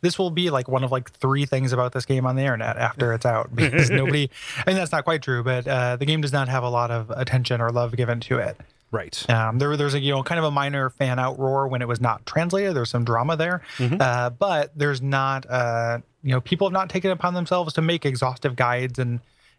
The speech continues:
Speaker 1: and, uh, and, and such
Speaker 2: Yeah.
Speaker 1: to this, which is kind of a bummer, 'cause it does have that suggestion of secrets, and there are a couple of things where, you know, I did something, I'm not sure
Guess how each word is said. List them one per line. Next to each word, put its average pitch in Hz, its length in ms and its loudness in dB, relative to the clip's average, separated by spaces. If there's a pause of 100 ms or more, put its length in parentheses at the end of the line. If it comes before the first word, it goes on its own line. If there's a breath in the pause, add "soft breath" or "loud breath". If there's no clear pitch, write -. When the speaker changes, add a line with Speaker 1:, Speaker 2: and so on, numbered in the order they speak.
Speaker 1:
and, 120 360 2
uh, 117 320 0
and, 123 200 -2
and 123 160 0
such - 440 -2 (160)
Speaker 2:
Yeah. 104 180 -6
Speaker 1:
to 131 100 0
this, - 360 -2
which 156 100 4
is 196 60 0
kind 269 140 0
of 220 40 0
a 214 60 0
bummer, 165 300 0
'cause 143 140 -2
it 156 80 0
does 160 180 0
have 156 100 0
that 147 160 0
suggestion 135 440 -2
of 113 120 -2
secrets, - 420 -2
and 131 100 2
there 127 80 4
are 127 100 2
a 127 40 -4
couple 139 240 -2
of 123 80 -4
things 127 300 -2
where, 110 260 0 (460 loud breath)
you 147 100 4
know, 131 80 2
I 131 160 2
did 175 220 -2
something, 139 320 0
I'm 127 100 0
not 131 160 0
sure 135 400 0